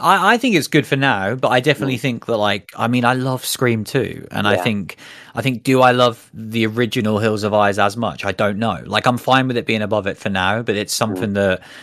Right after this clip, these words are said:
Speaker 1: as we fill out this list more and more,
Speaker 2: Yeah.
Speaker 1: um, it's something that I could, because, like I say, I, I genuinely think three of his best movies are Scream movies.
Speaker 2: Mm.
Speaker 1: Um,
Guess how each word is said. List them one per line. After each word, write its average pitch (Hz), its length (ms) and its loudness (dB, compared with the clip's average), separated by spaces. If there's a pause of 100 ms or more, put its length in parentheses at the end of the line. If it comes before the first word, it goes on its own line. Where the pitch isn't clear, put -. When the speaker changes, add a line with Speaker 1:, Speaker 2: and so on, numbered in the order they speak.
(120)
Speaker 1:
as 120 300 0
we 113 240 0
fill 120 260 0
out 107 120 0
this 110 180 -6
list 107 240 -2
more 107 260 2
and 101 80 2
more, 107 460 2
Speaker 2:
Yeah. - 100 -6 (300)
Speaker 1:
um, 101 340 2
it's 110 160 -4
something 117 320 -2
that 110 120 0
I 107 120 -2
could, 185 400 2 (220)
because, 156 240 -2
like 170 120 2
I - 20 0
say, 156 220 2
I, 143 440 2
I - 320 -2
genuinely 143 500 2
think 127 240 -4
three 117 240 0
of 110 80 -2
his 110 140 -2
best - 260 -2
movies 101 340 -2
are 95 140 0
Scream 110 340 -4
movies. - 600 -10
Speaker 2:
Mm. - 40 -4
Speaker 1:
Um, 95 440 0